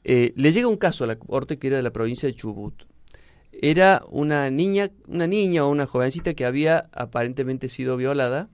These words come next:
eh, y entonces solicita la autor-, a través de su representante, porque era menor de edad. Entonces empieza un debate en la provincia de Chubut, finalmente se autoriza el aborto. Cuando llega a la Corte,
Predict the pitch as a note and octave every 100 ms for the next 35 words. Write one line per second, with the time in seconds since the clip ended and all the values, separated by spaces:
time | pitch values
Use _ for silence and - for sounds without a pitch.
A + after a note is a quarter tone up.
0 | _ _ _ - - _ _ - - A#2
1 | A2+ A2+ A2+ A2 G#2+ G#2+ G#2+ G#2+ - _
2 | A#2+ B2 B2+ D3+ D3+ F#3 F3 - - C3+
3 | B2+ A#2 D3+ E3+ C3+ A#2+ A#2+ - - _
4 | _ _ A#2 B2 A#2+ B2+ D#3 C#3+ A2+ G#2
5 | - G2+ B2 B2 A2+ F#2+ A2 G#2+ G#2 G#2
6 | F#2+ E2+ E2+ - _ - - - _ -
7 | _ _ _ - D3+ G3 G3 A3+ - -
8 | - - - A#2+ C#3 D3+ C#3+ D#3 D#3+ F3
9 | F#3+ C3+ A2+ A#2 A#2 C#3+ D3 F3+ C#3+ D#3
10 | - _ _ _ B2 A2+ A#2 A#2 B2 C3
11 | D#3+ - - A#2+ A2+ G#2+ A2+ A2+ F#2+ F2+
12 | D#2+ - - - _ _ - B2 C3 G3+
13 | A3 G#3+ A3+ D#3 - C#3+ G3+